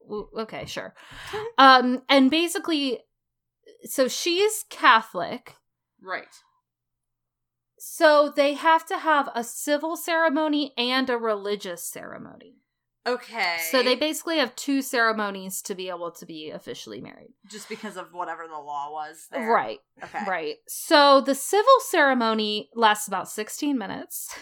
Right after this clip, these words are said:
Speaker 2: Okay. Fair enough.
Speaker 1: It's at the Palace Throne Room of Monaco, and it's on April eighteenth, nineteen fifty-six. And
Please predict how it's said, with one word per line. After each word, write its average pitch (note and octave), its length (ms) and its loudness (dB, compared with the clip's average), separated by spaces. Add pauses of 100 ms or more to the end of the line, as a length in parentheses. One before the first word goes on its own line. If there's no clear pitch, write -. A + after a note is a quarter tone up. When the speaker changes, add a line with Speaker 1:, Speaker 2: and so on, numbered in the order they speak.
Speaker 2:
Okay. G#3 80 -16 (600)
Fair G#3 200 -2
enough. B3 340 -2 (180)
Speaker 1:
It's C#4 240 4
at B3 280 8
the A3 180 -2
Palace A#3+ 600 2
Throne A3 480 -2
Room G#3 560 -4
of C4 160 -2
Monaco, G3 680 0
and A3 120 -4
it's G3 160 -6
on F#3+ 180 -4
April G#3+ 420 0
eighteenth, G#3+ 480 -8
nineteen G#3 380 -6
fifty-six. A#3+ 800 -10 (880)
And A3 500 0